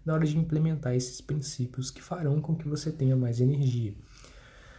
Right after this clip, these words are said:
Bom, e pra você que gosta que eu recapitule as aulas anteriores, é o seguinte.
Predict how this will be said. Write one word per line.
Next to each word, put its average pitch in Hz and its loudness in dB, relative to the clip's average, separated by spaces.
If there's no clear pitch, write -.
Bom, 143 4
e - -2
pra 202 2
você 185 2
que 165 0
gosta 151 4
que 135 -6
eu 127 2
recapitule 127 2
as 127 4
aulas 117 0
anteriores, 131 0
é - 0
o 165 0
seguinte. - -6